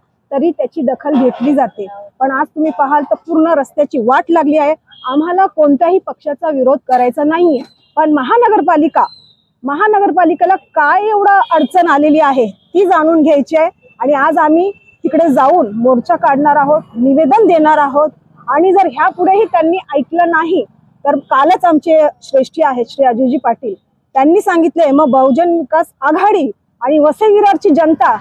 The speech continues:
वेळोवेळी महाराष्ट्रातही कुठे काही किंवा वसई तालुक्यामध्ये, पालघर जिल्ह्यामध्ये कुठेही प्रॉब्लेम झाला तर सर्व जनता रस्त्यावरती उतरते आणि तसेच आम्ही उतरणार आहोत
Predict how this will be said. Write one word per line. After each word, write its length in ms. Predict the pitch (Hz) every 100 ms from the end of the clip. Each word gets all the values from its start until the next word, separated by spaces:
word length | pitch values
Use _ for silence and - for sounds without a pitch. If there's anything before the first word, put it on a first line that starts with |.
| - - 240
वेळोवेळी 520 | 302 370 440 403 285
महाराष्ट्रातही 840 | 285 302 349 330 - 370 392 392
कुठे 260 | 359 359 339
काही 240 | 320 269 208 -
किंवा 380 | 311 320 311 302 _ _ -
वसई 280 | 294 - 440
तालुक्यामध्ये, 640 | 381 330 339 339 311 285
पालघर 580 | - - - 359 392 403
जिल्ह्यामध्ये 480 | 302 320 302 269 277
कुठेही 320 | 320 370 392
प्रॉब्लेम 380 | 359 302 320 330
झाला 220 | 320 339
तर 120 | 339
सर्व 260 | - 285 311 233
जनता 380 | 277 277 381 349
रस्त्यावरती 500 | - 311 294 254 262
उतरते 480 | - 240 - 285 359 _ _ -
आणि 140 | 277
तसेच 460 | 440 440 285 392 349
आम्ही 220 | 311 330
उतरणार 480 | 294 311 294 302 302
आहोत 300 | 240 311